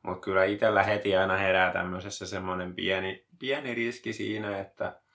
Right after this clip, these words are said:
jos mietitään Tuukkaa, niin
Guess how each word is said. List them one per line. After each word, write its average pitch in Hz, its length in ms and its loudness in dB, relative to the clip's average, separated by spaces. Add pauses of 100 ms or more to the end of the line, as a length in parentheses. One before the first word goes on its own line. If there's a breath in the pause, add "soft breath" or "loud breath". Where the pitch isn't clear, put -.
(960 soft breath)
jos 101 160 -10
mietitään 92 480 0
Tuukkaa, 95 760 -2 (280)
niin - 340 -14